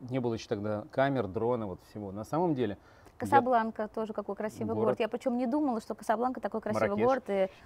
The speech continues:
Speaker 2: ну, Маракеш, он, у него там своя изюминка есть, он хорош, но Касабланка, м, совершенно другой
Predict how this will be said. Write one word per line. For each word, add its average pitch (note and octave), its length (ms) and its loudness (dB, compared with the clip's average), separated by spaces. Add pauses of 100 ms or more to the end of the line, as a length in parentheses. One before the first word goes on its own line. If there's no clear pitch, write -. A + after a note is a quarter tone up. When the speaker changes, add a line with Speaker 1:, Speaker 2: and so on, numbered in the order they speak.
(120)
Speaker 2:
ну, C#4+ 100 0
Маракеш, D4+ 440 0
он, C4+ 340 0
у B3 80 -4
него B3 140 -6
там A#3+ 100 -8
своя B3 260 0
изюминка D#4+ 380 0
есть, G3+ 300 -6
он G#3 120 -4 (300)
хорош, D4 500 2 (400)
но G#3+ 80 -6
Касабланка, A#3+ 880 2
м, G3+ 720 -14
совершенно A#3 300 -6
другой A3+ 220 -4